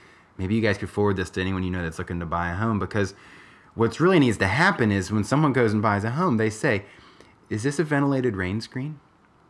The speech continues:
Um, did you use, uh, non-woven house wrap?"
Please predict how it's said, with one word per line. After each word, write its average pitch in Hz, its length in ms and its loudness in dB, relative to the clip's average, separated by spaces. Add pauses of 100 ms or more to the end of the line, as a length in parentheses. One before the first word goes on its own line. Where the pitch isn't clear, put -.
(420)
Um, 87 640 -8
did 87 180 -12
you 107 160 -2
use, 117 720 -2 (680)
uh, 85 200 -10
non-woven 101 600 -2
house 95 300 -4
wrap?" 165 260 -8